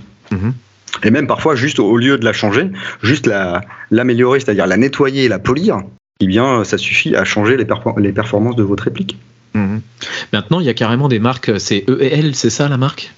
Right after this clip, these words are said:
Speaker 1: Euh,
Speaker 2: Oui.
Speaker 1: il y a E et L qui, euh, ont un, une approche commerciale en disant, « Écoutez, on vous fait un externe de qualité, un interne pourri,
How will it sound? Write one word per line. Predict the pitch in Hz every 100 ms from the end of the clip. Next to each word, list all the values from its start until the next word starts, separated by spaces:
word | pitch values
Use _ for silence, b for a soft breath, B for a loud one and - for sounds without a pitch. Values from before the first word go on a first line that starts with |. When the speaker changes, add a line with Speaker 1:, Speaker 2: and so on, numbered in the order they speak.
| _
Speaker 1:
Euh, | 113
Speaker 2:
Oui. | 113 113
Speaker 1:
il | 90
y | 90
a | 110 113 B B -
E | 131 120
et |
L | 120 156
qui, | 147 - 113 117
euh, | 104 98 95 95 95 92
ont | - 98 92
un, | 90 90 87 87 50 50 50 50 50 50 B B
une | 104
approche | 120 120 135
commerciale | 127 110 98 - 160
en | 127
disant, « | 101 110 135
Écoutez, | 101 92 135
on | 127
vous | 104
fait | 95
un | 131 113
externe | 107 - 120
de | 104
qualité, | 98 98 92 131
un | 127 101
interne | 98 107 98
pourri, | 92 101 110